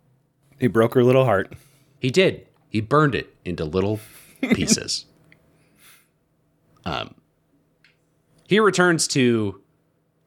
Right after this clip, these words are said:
Speaker 2: their apartment. Iroh's standing at the window, pretending to trim a plant in the window, but really he's looking for Zuko out
Speaker 1: Mm-hmm.
Speaker 2: the window.
Speaker 1: Aw.
Speaker 2: It's very funny. He's, like, leaning his head out the window, like, "Oh, oh, oh."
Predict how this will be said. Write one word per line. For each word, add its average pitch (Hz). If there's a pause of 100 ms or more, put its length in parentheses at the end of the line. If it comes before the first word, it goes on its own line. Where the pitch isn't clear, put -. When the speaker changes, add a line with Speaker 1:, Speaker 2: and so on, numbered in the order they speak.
Speaker 2:
their 123
apartment. 107
Iroh's 127
standing 107
at 107
the 92
window, 80 (520)
pretending 110
to 98
trim 101 (100)
a 82
plant 101
in 117
the 107
window, 113
but 104 (120)
really 113
he's 120
looking 107
for 113
Zuko 120
out 175
Speaker 1:
Mm-hmm. 156
Speaker 2:
the 131
window. 170 (840)
Speaker 1:
Aw. 82 (1800)
Speaker 2:
It's 214
very 156
funny. 131
He's, 131
like, 135
leaning 143
his 127
head 123
out 117
the 117
window, 120
like, 113
"Oh, 170
oh, 156
oh." 170